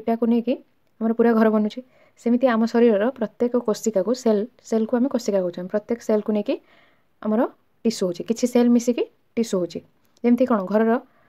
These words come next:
ଅ, କିଛି ଇଟା ଯୋଡ଼ା ହେଲା ପରେ ଗୋଟେ ଗୋଟେ ରୁମ୍ ହେଉଛି, ସେମିତି, ଅ, ସେ, ଅ, ସେଲ୍,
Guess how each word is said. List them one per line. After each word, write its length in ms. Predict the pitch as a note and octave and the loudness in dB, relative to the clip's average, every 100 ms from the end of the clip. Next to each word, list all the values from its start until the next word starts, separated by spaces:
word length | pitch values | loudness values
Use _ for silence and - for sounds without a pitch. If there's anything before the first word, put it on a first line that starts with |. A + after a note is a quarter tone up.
| _ - | _ -12
ଅ, 100 | - G#3 G#3 | -4 -2 -2
କିଛି 180 | A#3+ A#3+ B3+ A#3+ | -2 2 2 0
ଇଟା 120 | A3+ A#3 | 2 2
ଯୋଡ଼ା 140 | A3+ G#3+ | 4 0
ହେଲା 100 | A3 | 0
ପରେ 100 | B3 C#4 G#3+ | -2 -4 -2
ଗୋଟେ 160 | A3 | 2
ଗୋଟେ 140 | A#3 A#3+ | 4 4
ରୁମ୍ 200 | A#3 A#3 | 4 4
ହେଉଛି, 200 | A3+ C4 - _ _ _ | 2 -2 -10 _ _ _
ସେମିତି, 280 | - A#3 B3+ D4 _ _ _ _ _ - _ - | -2 0 0 -4 _ _ _ _ _ -20 _ -6
ଅ, 80 | G#3+ G#3 | -2 -2
ସେ, 180 | G3+ A3 A3+ | 0 0 0
ଅ, 120 | - G#3+ G#3 G3+ G3+ G3 | -2 -2 -2 -4 -6 -2
ସେଲ୍, 220 | A3 A#3 | 0 2